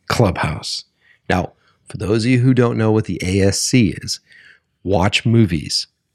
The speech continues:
Watch movies and look at when the cinematographer comes up. And a lot of cinematographers have that little, uh, tag at the end of their name, A S C, right? It's essentially,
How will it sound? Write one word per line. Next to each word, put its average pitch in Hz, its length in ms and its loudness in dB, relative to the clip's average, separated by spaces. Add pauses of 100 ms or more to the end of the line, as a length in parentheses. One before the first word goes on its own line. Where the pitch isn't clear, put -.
Watch - 380 -2
movies 143 600 4 (140)
and 92 180 0
look 110 240 2
at 107 280 2
when 101 400 2
the 101 60 -2
cinematographer 117 920 0
comes 76 280 0
up. - 260 -2 (480)
And - 100 -2
a 69 40 -2
lot 78 300 0
of 98 60 2
cinematographers 120 880 0
have 90 360 -2
that 101 260 0
little, 104 340 0 (640)
uh, 87 200 2
tag 131 420 0
at 87 80 -2
the 82 120 -4
end 82 120 0
of 85 60 0
their 95 160 0
name, 107 400 0 (140)
A 87 240 -2
S 98 160 0
C, - 440 0 (640)
right? 90 240 -2 (640)
It's - 420 2 (240)
essentially, 120 1000 2